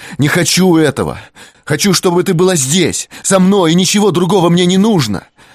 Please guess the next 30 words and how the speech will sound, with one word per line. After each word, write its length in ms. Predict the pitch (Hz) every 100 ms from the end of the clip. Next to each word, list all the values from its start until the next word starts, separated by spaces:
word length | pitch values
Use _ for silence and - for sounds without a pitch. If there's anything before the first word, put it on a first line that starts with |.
| _ _ _ _ _ -
Огромные 440 | 82 117 113 101
серые 360 | - 113 110 87
глаза 360 | 92 92 117
поглотили 680 | - 90 92 90 - 82 71
меня. 300 | 64 50 - _ _ _ - - _ _ _ _ _
«Как 220 | - 123 -
ты 160 | 143
лжёшь», 560 | 131 123 123 147 104 -
сказала 480 | - 104 95 98 95
она 120 | 87
совсем 420 | 92 - 87 82
тихо. 460 | - 73 - - _ _ _ _ _ _ _ _ _ _ _ _ _ _ _ -
Я 200 | 190 -
опустил 640 | - - 82 - 123 117
её 340 | 104 104 104 - -
и 100 | 82
встал 300 | - 90 87
с 80 |
колен. 440 | - 78 73 62 - _ _ _ _ _ _ _ _
Она 260 | 76 90 101
уселась 440 | 87 90 87 -
на 80 | 85
полу. 380 | - 76 64 60 - _ _ _ _ _ _ _ _ _ _ - - _ _ _
«Скажи, 480 | - - 104 82 87
как 360 | - 117 104 -
мне 140 | 101
сделать, 440 | 90 80 110 90 -
чтобы 280 | - 92
ты 140 | 98 113
поверила, 720 | 110 110 127 131 104 78